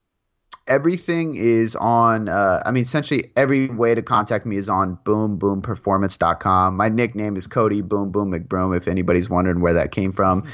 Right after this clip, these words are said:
It's a long story, but, um, so Instagram, I'm Cody dot boom boom. Uh, I don't really do Twitter, but I think I'm Cody Boom Boom on there. Facebook, Cody Boom Boom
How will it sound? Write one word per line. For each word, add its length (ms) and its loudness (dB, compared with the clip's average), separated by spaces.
It's 100 -8
a 60 2
long 360 4
story, 420 2
but, 500 -2
um, 520 -2
so 480 2
Instagram, 640 0
I'm 140 -2
Cody 420 0
dot 360 2
boom 200 -6
boom. 540 -4
Uh, 460 0
I 40 0
don't 100 -2
really 180 2
do 140 -2
Twitter, 420 2
but 340 2
I 40 -6
think 120 -6
I'm 120 -4
Cody 260 0
Boom 240 -2
Boom 240 2
on 160 2
there. 340 4
Facebook, 460 2
Cody 280 0
Boom 260 -2
Boom 160 0